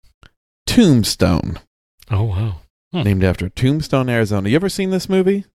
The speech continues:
Speaker 1: Val
Speaker 2: No,
Speaker 1: Kilmer?
Speaker 2: I'm not. No, no, not seen
Speaker 1: Oh,
Speaker 2: it.
Speaker 1: man. It's a West, it's a West. Do you like Westerns?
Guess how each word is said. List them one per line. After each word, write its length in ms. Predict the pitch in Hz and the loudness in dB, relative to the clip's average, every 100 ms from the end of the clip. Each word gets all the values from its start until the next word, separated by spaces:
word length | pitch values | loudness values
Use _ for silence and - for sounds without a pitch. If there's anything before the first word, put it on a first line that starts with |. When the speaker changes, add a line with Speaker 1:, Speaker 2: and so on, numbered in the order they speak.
| _ _ _ - | _ _ _ 0
Speaker 1:
Val 140 | 139 | 2
Speaker 2:
No, 40 | 139 | 2
Speaker 1:
Kilmer? 520 | - - 156 160 151 - | 4 4 4 2 -4 -10
Speaker 2:
I'm 120 | 113 | -6
not. 200 | 123 120 - _ _ - _ _ - | -6 -6 -10 _ _ -20 _ _ 0
No, 220 | 113 160 - - | 2 2 0 -8
no, 220 | 113 135 - | -2 -2 -2
not 220 | 113 120 | -4 0
seen 100 | 113 | 4
Speaker 1:
Oh, 140 | 110 95 | 6 6
Speaker 2:
it. 80 | 90 | 2
Speaker 1:
man. 460 | 90 90 90 85 - _ _ - - | -2 -2 -2 -6 -14 _ _ -16 -2
It's 180 | 139 151 | 0 4
a 60 | |
West, 320 | 127 127 - - | 4 4 2 -4
it's 180 | 135 160 | -4 0
a 60 | |
West. 320 | 139 131 - | 0 0 -2
Do 80 | 135 | 0
you 60 | 214 | 2
like 200 | 262 208 | 2 2
Westerns? 680 | 214 - 226 226 220 - | -2 -2 -4 -4 -6 -14